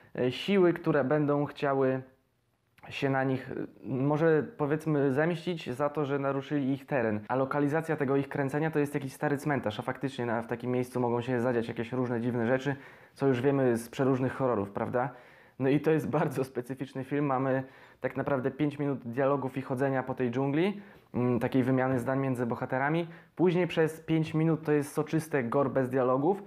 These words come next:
Później mamy znowu trochę gadania i później na końcu znowu gore. Akcja tutaj polega na tym, że mamy zabójcze banany, które po prostu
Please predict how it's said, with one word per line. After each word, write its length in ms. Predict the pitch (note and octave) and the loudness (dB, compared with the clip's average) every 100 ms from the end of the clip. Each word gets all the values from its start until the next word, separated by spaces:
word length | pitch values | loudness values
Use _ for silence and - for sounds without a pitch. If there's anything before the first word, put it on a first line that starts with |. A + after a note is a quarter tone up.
| - - _ | -18 -20 _
Później 260 | E3 F3 F#3+ | -2 0 2
mamy 260 | D#3+ D#3+ | 2 2
znowu 300 | C#3+ D#3+ D3 | 0 0 0
trochę 360 | D3+ C#3 D3 C3+ | -2 -2 0 0
gadania 540 | C#3 C3+ D3+ F#3 F#3 | 0 0 0 0 0
i 100 | D#3 | -2
później 260 | D3+ D#3 D3+ | -2 -2 -2
na 100 | D3 | -2
końcu 360 | D3 D3+ D3 C3+ | -2 -4 -2 0
znowu 300 | C#3+ C3+ C3 | 0 0 0
gore. 260 | A#2 G2+ G2+ - _ _ _ _ _ - | 2 2 0 -10 _ _ _ _ _ -6
Akcja 260 | D3 D#3 | -4 -4
tutaj 200 | D3 C#3+ | -2 -2
polega 380 | C3+ D3 D3 B2+ | 0 0 0 -2
na 140 | C#3+ | -4
tym, 160 | C#3 C#3 | -4 -6
że 100 | B2 | -4
mamy 340 | C3 C3 B2+ B2 - - _ | -4 -2 -4 -8 -14 -20 _
zabójcze 500 | B2 D#3 D#3 F3+ E3+ | -4 -2 0 0 0
banany, 480 | D3 D#3+ E3 D3+ C3+ | 0 0 0 0 -2
które 260 | B2+ C#3 C3+ | -4 -4 -4
po 120 | C3 | -4
prostu 760 | - C3+ C3+ - C#3 C3 B2+ | -4 -4 -4 0 2 4 2